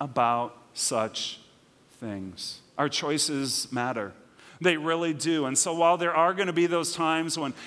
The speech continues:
anxious thoughts and feelings blindside us out of nowhere, it's gonna happen. It doesn't mean we're helpless victims. No, look at this passage, Philippians four eight,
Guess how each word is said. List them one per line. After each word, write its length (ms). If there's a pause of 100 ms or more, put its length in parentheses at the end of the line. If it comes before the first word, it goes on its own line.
(140)
anxious 540
thoughts 480
and 180
feelings 520
blindside 720
us 400
out 160
of 80
nowhere, 480
it's 160
gonna 220
happen. 500 (720)
It 100
doesn't 260
mean 180
we're 120
helpless 380
victims. 680
No, 160
look 260
at 120
this 200
passage, 600
Philippians 520
four 340
eight, 280